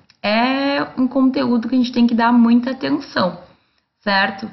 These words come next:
Porque são muitos detalhes. Hoje aqui eu falei só de alguns pontos, só o básico do básico. Eu trouxe a estrutura.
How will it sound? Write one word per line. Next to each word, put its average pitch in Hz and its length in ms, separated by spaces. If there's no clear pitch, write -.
Porque 226 160
são 311 160
muitos 269 540
detalhes. 165 720
Hoje 226 380
aqui 233 580
eu 220 240
falei 226 540
só 247 320
de 254 120
alguns 262 640
pontos, 202 540
só 214 240
o 247 200
básico 233 640
do 277 100
básico. 202 440
Eu - 20
trouxe 220 360
a 285 40
estrutura. 269 720